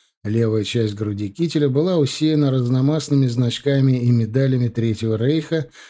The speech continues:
Были там и железные кресты, и какие-то бляхи с орлами и фашистскими фасциями. Особенно меня позабавил синий с чёрной свастикой крест, носивший гордую надпись «Der Deutschen Matter».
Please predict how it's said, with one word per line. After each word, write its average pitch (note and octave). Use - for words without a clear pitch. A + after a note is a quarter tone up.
Были A2
там C3
и D3
железные C3+
кресты, C3
и C#3+
какие-то A2
бляхи A2+
с G2
орлами D3
и -
фашистскими A2
фасциями. F2+
Особенно D#3
меня C#3
позабавил C3
синий D3+
с A#2+
чёрной C#3+
свастикой B2+
крест, C#3+
носивший B2+
гордую C3
надпись C3+
«Der B2+
Deutschen C3+
Matter». B2